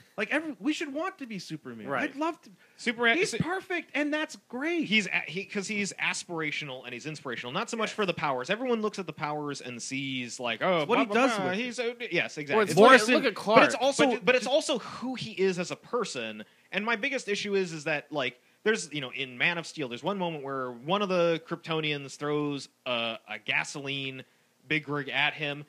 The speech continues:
Speaker 3: and he ju-, and, and there's people behind him sort of staring, like, "Oh my god, fight going on," and Superman just kinda
Speaker 1: Get it on
Speaker 3: tilts
Speaker 1: YouTube.
Speaker 3: it, tilts
Speaker 2: Look
Speaker 3: his head and lets the,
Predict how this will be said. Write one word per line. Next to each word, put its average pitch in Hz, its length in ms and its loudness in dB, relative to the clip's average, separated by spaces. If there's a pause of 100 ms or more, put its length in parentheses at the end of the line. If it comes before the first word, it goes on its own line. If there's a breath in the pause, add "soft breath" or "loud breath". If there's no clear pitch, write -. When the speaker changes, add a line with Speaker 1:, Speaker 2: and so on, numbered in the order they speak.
(120)
Speaker 3:
and 269 60 -10
he 370 80 -4
ju-, 320 160 -2
and, 190 240 0
and 180 260 2
there's 208 140 0
people 247 300 -8
behind 220 360 0
him 180 120 -4
sort 175 180 -8
of 147 80 -12
staring, 185 480 2
like, 160 180 -2
"Oh 269 140 -4
my 240 80 -4
god, 240 300 0
fight 247 260 -4
going 208 240 -2
on," 175 220 -2 (200 soft breath)
and 214 200 -10 (100)
Superman 254 300 0
just 214 120 -2
kinda 202 320 0 (240)
Speaker 1:
Get 302 140 0
it 285 60 -4
on 277 100 2
Speaker 3:
tilts 311 260 4
Speaker 1:
YouTube. 247 300 10
Speaker 3:
it, - 60 -14 (120)
tilts 285 300 2
Speaker 2:
Look 247 80 2
Speaker 3:
his 185 60 -4
head 208 340 4
and 180 180 0
lets 202 220 -2
the, 185 340 2